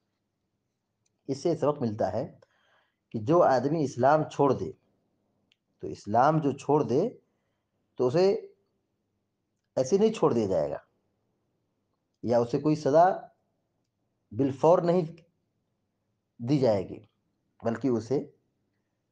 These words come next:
نصیحت کی جائے گی اور اسلام کی طرف اسے بلایا جائے گا، توبہ کی دعوت دی جائے گی، اور توبہ کرتا ہے تو اللہ تعالیٰ معاف کرنے والا ہے۔ یا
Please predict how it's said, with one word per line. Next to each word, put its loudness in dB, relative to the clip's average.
نصیحت -4
کی -6
جائے -2
گی -10
اور -2
اسلام -2
کی -10
طرف -6
اسے -10
بلایا 0
جائے -2
گا، -6
توبہ 2
کی -4
دعوت 0
دی -6
جائے -4
گی، -14
اور 0
توبہ 0
کرتا -4
ہے -4
تو -4
اللہ -2
تعالیٰ -2
معاف -2
کرنے -6
والا -6
ہے۔ -16
یا 2